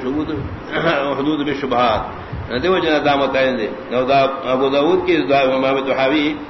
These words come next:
آغا ذکر کئی۔ اصل کی دا قطع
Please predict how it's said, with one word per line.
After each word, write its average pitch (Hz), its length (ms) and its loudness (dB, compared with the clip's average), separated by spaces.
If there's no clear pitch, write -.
آغا 131 240 0
ذکر 143 280 -2
کئی۔ 139 260 -2
اصل 165 360 0
کی 165 80 -2
دا 139 180 4
قطع 175 260 0